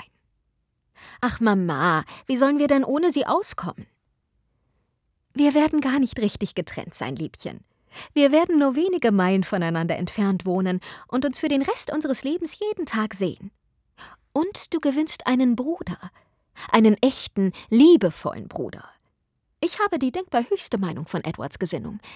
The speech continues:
Aber du machst ein ernstes Gesicht, Marianne. Bist du mit der Wahl deiner Schwester nicht einverstanden?“ „Nun ja“,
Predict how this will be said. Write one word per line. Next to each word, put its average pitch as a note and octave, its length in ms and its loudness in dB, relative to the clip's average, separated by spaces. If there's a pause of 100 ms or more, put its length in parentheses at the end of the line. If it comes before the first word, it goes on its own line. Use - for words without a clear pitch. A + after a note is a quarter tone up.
(760)
Aber - 140 -8
du C#4 80 2
machst B3 220 2
ein A3+ 100 2
ernstes A3 400 -2
Gesicht, A3+ 320 -6
Marianne. G3+ 540 -4 (520)
Bist - 180 -6
du B3 40 0
mit A#3 140 4
der G3+ 120 4
Wahl F3 140 2
deiner D#3+ 220 -2
Schwester - 320 -8
nicht - 200 -10
einverstanden?“ B3+ 600 -8 (1700)
„Nun F#3 180 -2
ja“, G#3+ 480 4